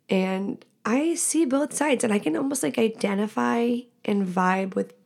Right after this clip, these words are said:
both in a sense. Even taking out all the other holidays and just New Year's as a holiday, the hype and, like, the mental hype of, and it happens to a lot of us, right?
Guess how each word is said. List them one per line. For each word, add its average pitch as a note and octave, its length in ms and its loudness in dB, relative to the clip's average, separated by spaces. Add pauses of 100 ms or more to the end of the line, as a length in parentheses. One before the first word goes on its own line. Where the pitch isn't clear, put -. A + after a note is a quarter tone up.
(160)
both F#3 420 0
in C4+ 100 0
a C#4 80 2
sense. D4 600 -4 (360)
Even C4+ 380 6
taking A#3 460 4
out - 420 -2 (400)
all F#3+ 160 8
the G3 160 4
other F#3 200 4
holidays F#3 580 2
and - 180 0
just F3+ 260 0
New F3 460 4
Year's - 540 -2 (100)
as F3 600 0
a G3 80 4
holiday, F#3+ 720 2 (360)
the A3 120 4
hype G3+ 580 4
and, A3 100 4
like, G#3 200 2
the G#3 100 4
mental F#3 720 4
hype F3 580 -2
of, E3+ 380 2
and - 100 0
it G#3 100 6
happens B3 340 0
to G3+ 140 0
a - 20 2
lot E3 220 0
of E3 120 -2
us, - 240 -8
right? - 260 -2